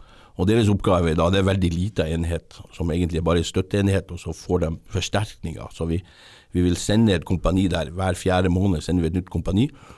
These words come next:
og de driver da med, rett og slett med vakthold på sånn sydhavsatoller som rundt omkring. Så i mine rø-, yngre dager har jeg også vært en måned på en sånn der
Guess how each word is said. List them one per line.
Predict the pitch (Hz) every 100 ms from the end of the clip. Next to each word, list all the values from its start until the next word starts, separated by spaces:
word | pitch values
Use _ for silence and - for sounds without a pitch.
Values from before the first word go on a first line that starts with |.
| -
og | 82
de | 98 131
driver | 98 90
da | 92 98
med, | 90 85 71 - - 87
rett | 101 -
og | 87
slett | 101 -
med | 87 87
vakthold | 90 - - 95 76
på | 80 73 87 - -
sånn | 82 80
sydhavsatoller | - 101 95 90 95 - - 98 - 101 85 76
som | - 80
rundt | 82 87
omkring. | 85 90 -
Så | - 78 80 76 - - - - - _ -
i |
mine | 92 95
rø-, | 113 95 90
yngre | 113 127 92
dager | 87 90 87
har | 90
jeg |
også | 110 90
vært | 95 90
en | 87
måned | 87 87 110 92 80
på | 85
en |
sånn | 87 90
der | 82 80